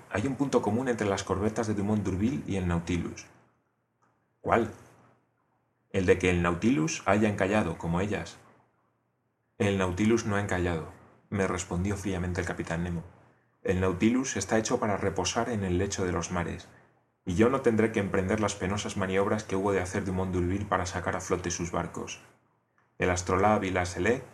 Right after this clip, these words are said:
estuvieron a punto de perderse, pero mi Nautilus no corre ningún peligro. Mañana, en el día y a la hora señalados,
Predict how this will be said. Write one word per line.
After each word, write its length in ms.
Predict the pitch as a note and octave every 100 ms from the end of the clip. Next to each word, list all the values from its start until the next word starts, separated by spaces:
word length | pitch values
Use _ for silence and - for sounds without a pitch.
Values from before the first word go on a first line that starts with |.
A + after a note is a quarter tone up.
| - - _
estuvieron 420 | F2+ - G#2+ A#2+
a 140 | A2 G#2+
punto 260 | C#3 C3
de 100 | A2+
perderse, 520 | G#2+ F#2+ F2+ F2 - - - _ _ _ _
pero 160 | - F2
mi 120 | F#2
Nautilus 480 | F#2 F2+ G#2+ A#2+ A2
no 200 | A2+ A#2
corre 280 | B2 B2+ B2
ningún 260 | F2+ F#2
peligro. 400 | E2+ E2+ E2+ F2 - - _ _ _ _ _
Mañana, 540 | F2 F2 A2 C3+ D3+
en 140 | G2+ F2+
el 100 | F2
día 220 | G#2+ G2
y 80 | F2+
a 40 |
la 100 | F2
hora 160 | F#2 F2+
señalados, 580 | F#2+ F2+ G2 B2 C#3